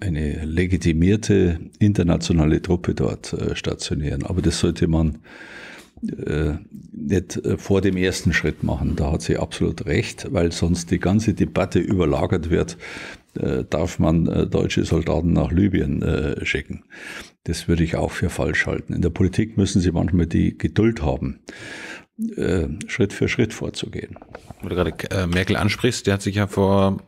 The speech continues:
Speaker 2: fünfzehn Jahren noch verrannt. Ne? Zweitausendzwei, zweitausenddrei wollte sie an der Seite der U S A und Großbritannien in den Irakkrieg einziehen.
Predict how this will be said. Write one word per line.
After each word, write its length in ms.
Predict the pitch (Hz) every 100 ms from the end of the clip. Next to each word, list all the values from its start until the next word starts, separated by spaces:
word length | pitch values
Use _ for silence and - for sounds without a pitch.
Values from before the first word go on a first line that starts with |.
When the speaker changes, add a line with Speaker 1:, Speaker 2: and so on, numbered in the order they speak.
| -
Speaker 2:
fünfzehn 420 | - 135 - -
Jahren 120 | 113 107
noch 160 | 101
verrannt. 480 | - 92 82 76 - -
Ne? 140 | 110
Zweitausendzwei, 500 | - 98 92 87 101
zweitausenddrei 680 | 95 95 90 82 90 107 92
wollte 260 | 101 98
sie 240 | 90 95 95
an 120 | 87
der 100 | 90
Seite 340 | 90 90 92
der 240 | 87 90 -
U 80 | 87
S 140 | -
A 160 | 92 92
und 200 | 90 -
Großbritannien 540 | 90 - 92 95 90
in 160 | 92 87
den 80 |
Irakkrieg 500 | 85 85 - - 117
einziehen. 480 | 82 107 - 113 120